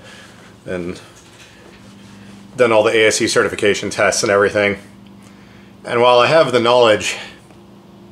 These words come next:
um, being able to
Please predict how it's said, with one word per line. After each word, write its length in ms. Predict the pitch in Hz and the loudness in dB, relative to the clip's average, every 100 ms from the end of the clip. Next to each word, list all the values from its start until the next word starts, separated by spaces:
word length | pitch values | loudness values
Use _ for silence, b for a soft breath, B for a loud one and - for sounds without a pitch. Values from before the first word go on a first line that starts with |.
| - - - - | -20 -20 -20 -14
um, 460 | 120 107 98 92 90 - B B B B B B | -4 -2 -2 -4 -10 -18 B B B B B B
being 220 | - 127 117 | -4 0 2
able 200 | 110 107 | 0 -2
to 600 | - 123 104 98 95 | -2 0 0 0 -2